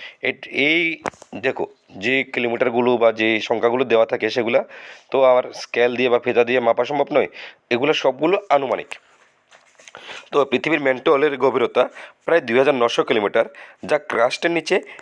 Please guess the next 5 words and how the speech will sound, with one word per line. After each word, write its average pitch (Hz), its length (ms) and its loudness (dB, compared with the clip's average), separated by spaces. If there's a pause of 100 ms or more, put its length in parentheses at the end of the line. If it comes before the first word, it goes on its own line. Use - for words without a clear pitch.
(140)
এবং 156 140 0 (180)
কোরের 160 280 4 (340)
ওপরে 151 280 2
অবস্থিত। - 320 -10 (920)
আমাদের 117 220 0